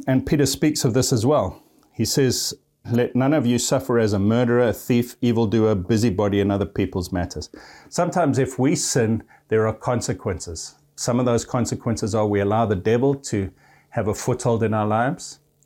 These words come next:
and he torments us. Sometimes there's just physical, natural consequences. If I sin, it's bad for me physically and emotionally, and sometimes other people will go against me because I've done something wrong to them or to someone else. So that's the second reason for suffering.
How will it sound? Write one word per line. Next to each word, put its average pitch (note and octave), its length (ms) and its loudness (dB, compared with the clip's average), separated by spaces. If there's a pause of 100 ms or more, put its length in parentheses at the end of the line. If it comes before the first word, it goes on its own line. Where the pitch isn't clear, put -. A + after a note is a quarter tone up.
(120)
and F#2+ 140 -6
he A2+ 140 -2
torments G#2+ 600 -2
us. - 220 -6 (340)
Sometimes A2+ 600 -2
there's A#2+ 200 2
just - 280 0 (180)
physical, C#3+ 400 0
natural C3+ 460 2
consequences. A#2+ 760 -4
If A2 220 -2
I A#2 240 0 (260)
sin, D3 400 0
it's F#2 160 -2
bad A2 460 0
for - 180 -4
me A#2 360 0 (480)
physically B2 580 -2
and G2+ 160 0
emotionally, A#2 640 -2 (340)
and A#2+ 140 -2
sometimes B2 540 -2
other A#2 160 2
people C3+ 500 -2
will G2+ 300 -4 (140)
go G#2 160 0
against G#2 380 -2
me G#2 60 -2
because F#2+ 420 -2
I've G2+ 280 -2
done G#2+ 200 -2
something G#2+ 440 -2
wrong G#2 320 0
to - 180 -2
them G2 260 0
or F2+ 120 -2
to - 120 -8
someone F#2+ 380 -6
else. E2+ 160 -8
So - 180 -10
that's G#2+ 200 0
the G#2+ 120 -6
second A#2+ 400 -2
reason G2+ 340 -2
for - 120 -12
suffering. G2+ 460 -8